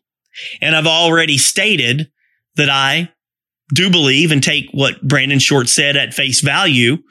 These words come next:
that maybe these Board of Trustees members, which we assume are Jay and Anthony Lebrano,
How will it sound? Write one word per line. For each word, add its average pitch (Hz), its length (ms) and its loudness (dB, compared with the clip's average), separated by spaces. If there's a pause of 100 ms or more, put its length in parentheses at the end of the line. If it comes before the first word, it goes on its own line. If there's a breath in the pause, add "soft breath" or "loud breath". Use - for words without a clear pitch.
(480 loud breath)
that 139 360 0 (420)
maybe 151 600 0 (1160)
these 156 200 2
Board 156 220 4
of 143 40 0
Trustees 151 440 0
members, 151 320 2
which 131 200 0
we 135 100 2
assume 135 320 2
are 127 80 2
Jay 123 280 0
and 123 80 0
Anthony 123 340 0
Lebrano, 135 360 0